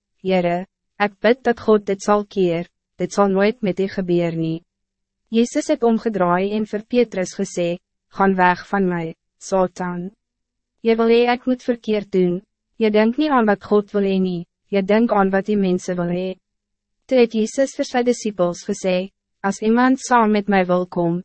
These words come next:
dan moet hy nie dink aan wat hy self graag wil hê nie. Hy moet lewe soos iemand wat weet dat hy aan 'n kruis sal sterf. Dit is hoe hy my moet volg,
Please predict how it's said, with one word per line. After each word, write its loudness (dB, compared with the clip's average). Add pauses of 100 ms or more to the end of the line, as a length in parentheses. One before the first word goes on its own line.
(120)
dan 0
moet -2
hy 2
nie 4
dink 2
aan 0
wat -2
hy -4
self 2
graag 0
wil -2
hê 0
nie. -4 (760)
Hy 0
moet 0
lewe 2
soos -2
iemand 2
wat -2
weet 0
dat 0
hy 0
aan 0
'n -8
kruis -2
sal 0
sterf. -10 (720)
Dit 0
is -2
hoe 0
hy 2
my 0
moet -2
volg, 0